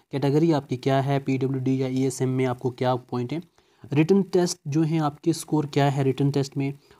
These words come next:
और यहाँ पर कन्वर्टेड स्कोर जो है उसको इन्होंने out of seventy five करके यहाँ पर कितना बनता आपको। अगर आपके घर में कोई गवर्नमेंट एम्प्लॉय नहीं है तो आपको पाँच मार्क्स एक्स्ट्रा मिलते हैं। विडो, यहाँ पर डिवोर्स वुमेन वगैरह को ज़ीरो, यहाँ पर उसके भी फ़ाइव मिलते हैं, मगर यहाँ पर ज़ीरो है।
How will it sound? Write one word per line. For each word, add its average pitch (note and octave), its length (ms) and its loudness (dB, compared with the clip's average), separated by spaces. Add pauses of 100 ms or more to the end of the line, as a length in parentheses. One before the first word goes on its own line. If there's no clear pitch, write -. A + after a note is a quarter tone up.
(140)
और D3 200 4
यहाँ C#3+ 200 2
पर C#3+ 120 -4
कन्वर्टेड C#3+ 460 2
स्कोर C#3+ 300 0
जो C#3+ 140 2
है C3+ 200 0
उसको C3+ 280 -2
इन्होंने C3+ 260 2
out C3+ 280 0
of C#3 80 -2
seventy C3 340 -2
five C#3 180 -2
करके C3 260 -8
यहाँ B2+ 160 -4
पर B2+ 120 -8
कितना C3+ 260 -4
बनता B2+ 320 -2
आपको। C#3+ 320 -6 (640)
अगर B2+ 200 0
आपके C3 460 0
घर B2 220 -4
में C#3 220 -2 (400)
कोई D3+ 120 4
गवर्नमेंट C#3 400 4
एम्प्लॉय C3+ 360 2
नहीं B2+ 320 0
है C#3 120 -2
तो C#3+ 140 0
आपको C3 220 0
पाँच B2+ 340 -2
मार्क्स C3 240 -2
एक्स्ट्रा C#3 260 -2
मिलते C3+ 280 0
हैं। C#3+ 120 2
विडो, C3 260 2
यहाँ B2+ 380 -2
पर B2 100 -4
डिवोर्स B2+ 360 2
वुमेन B2+ 260 0
वगैरह A#2+ 260 -2
को A#2+ 160 0
ज़ीरो, B2+ 520 0 (340)
यहाँ B2+ 160 -2
पर B2+ 120 -4
उसके C3+ 280 -4
भी D3 100 -2
फ़ाइव C#3 280 0
मिलते C#3+ 220 0
हैं, C3+ 60 2
मगर B2 120 0
यहाँ B2 120 0
पर A#2+ 100 -6
ज़ीरो B2 260 0
है। D#3 140 2